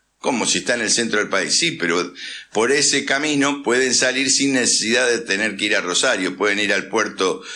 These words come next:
de, de Bahía Blanca, pueden ir al puerto de la provincia de Buenos Aires, que le queda más cerca, pueden, este, las, em,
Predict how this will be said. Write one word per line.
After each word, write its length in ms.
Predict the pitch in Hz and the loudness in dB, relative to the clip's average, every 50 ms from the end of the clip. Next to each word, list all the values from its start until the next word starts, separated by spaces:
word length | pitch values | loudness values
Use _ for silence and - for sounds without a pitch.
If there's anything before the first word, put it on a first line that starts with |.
| - - - - | -14 -16 -16 -12
de, 1080 | - 76 95 98 95 92 87 85 80 76 73 67 64 57 50 50 50 50 50 - - - - | -4 0 0 2 2 2 2 2 2 2 0 0 0 -2 -2 -4 -4 -6 -8 -12 -16 -6 -2
de 100 | 92 95 | 0 2
Bahía 280 | 98 98 98 101 104 | 2 2 2 2 2
Blanca, 580 | 120 139 151 151 151 147 143 139 131 113 - - | 2 2 2 0 0 -2 -2 -2 -2 -2 -2 0
pueden 260 | 107 104 101 98 98 | 0 2 2 2 2
ir 140 | 98 98 98 | 2 2 2
al 120 | 95 92 | 0 0
puerto 320 | - 107 107 - - 92 95 | 0 0 -2 0 0 0 2
de 60 | 92 | 2
la 140 | 95 95 90 | 2 0 0
provincia 300 | 87 95 101 98 95 104 | 0 0 0 2 2 2
de 100 | 95 95 | 2 2
Buenos 160 | 95 92 - | 2 2 2
Aires, 200 | 127 120 104 - | 2 0 0 -2
que 120 | - 92 | -2 -2
le 100 | 90 87 | -2 0
queda 200 | 90 98 98 95 | 0 0 0 2
más 220 | 95 98 98 - - | 0 0 0 0 0
cerca, 420 | 156 147 135 127 - 117 98 - | 2 0 0 0 -2 -4 -2 0
pueden, 440 | 113 113 113 110 107 101 95 95 - - - - - - - | 0 0 2 2 0 -2 -4 -8 -10 -12 -14 -14 -14 -6 -2
este, 720 | 85 92 92 92 - 101 95 90 87 90 80 67 57 - - | -2 -2 -2 0 0 0 2 2 2 2 0 0 -2 -2 -2
las, 240 | 87 92 90 92 | -2 -2 0 0
em, 420 | 92 76 85 90 90 85 - - | 0 -2 -2 -2 -2 -4 -4 -8